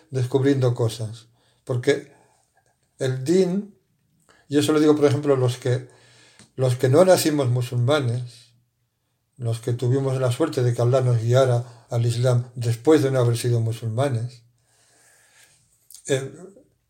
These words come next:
hemos podido comprobar cómo el din, esa gran apertura, e-, ese gran inshirah, ese gran, eh, eh, eh, abrirse el pecho cuando uno se hace musulmán,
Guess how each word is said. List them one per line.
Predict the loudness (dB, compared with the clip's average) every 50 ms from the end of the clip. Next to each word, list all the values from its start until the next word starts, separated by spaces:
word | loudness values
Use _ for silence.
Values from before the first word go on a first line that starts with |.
| _
hemos | -2 2 2 2 0 2
podido | 0 0 0 4 2 2 4
comprobar | 4 0 0 2 0 2 4 2 2 2
cómo | 0 -2 -2 -2 -4 -6 -8 _ _
el | -4 -2 -2 0 0
din, | 0 0 0 2 0 0 -2 -8 -12 -18 -20 _ _ _ _ _ _ _ _
esa | -8 -6 -2
gran | 0 2 2 2 2 2 -2 -6 -12 -12 _
apertura, | -6 -6 -4 -2 -4 -4 -2 -2 -2 0 0 0 0 0
e-, | -2 -4 -4 -10 -20 _ _
ese | -6 -6 -4 -2 0 0
gran | 2 2 2 2 2 -2 -6 -6
inshirah, | -6 -6 -4 -4 -4 0 4 6 4 4 4 -4
ese | -10 -8 -6 -6
gran, | -4 -2 -2 -2 -2 -4 -6 -8 -10 -12 -18 _ -20 -20 _ _ _ _
eh, | -16 -16 -16 -16 _ _ _ _
eh, | -20 -18 -18 -18 -20 -20 _ _ -16 -12
eh, | -12 -12 -12 -14 -20 _ _ _
abrirse | 0 2 2 6 6 6 6 6 4 2 2 0 -2 -2 -8 -8 -4
el | -4 -4 2
pecho | 2 2 0 2 -2 -4 -4 -6 -8 -12 _ _ _
cuando | -2 -2 0 2 2
uno | 2 2 2 0 0
se | 0 0
hace | -2 -2 -2 -2 0
musulmán, | 0 0 0 -2 -2 -2 0 0 2 0 0 0 -2 -6 -6